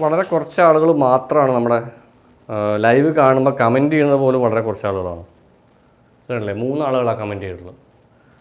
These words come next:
അപ്പോൾ അത് ഞാൻ ആരെയും കുറ്റം പറയല്ല, നമ്മളൊക്കെ തിരക്കുള്ള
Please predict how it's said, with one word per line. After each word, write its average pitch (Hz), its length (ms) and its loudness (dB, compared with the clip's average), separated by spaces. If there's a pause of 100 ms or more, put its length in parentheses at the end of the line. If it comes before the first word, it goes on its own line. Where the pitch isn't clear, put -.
(760)
അപ്പോൾ 180 160 -2
അത് 202 100 2 (240)
ഞാൻ 180 100 0 (100)
ആരെയും 185 220 2
കുറ്റം 190 200 -2
പറയല്ല, 180 300 2 (1300)
നമ്മളൊക്കെ 139 360 -4
തിരക്കുള്ള 139 280 0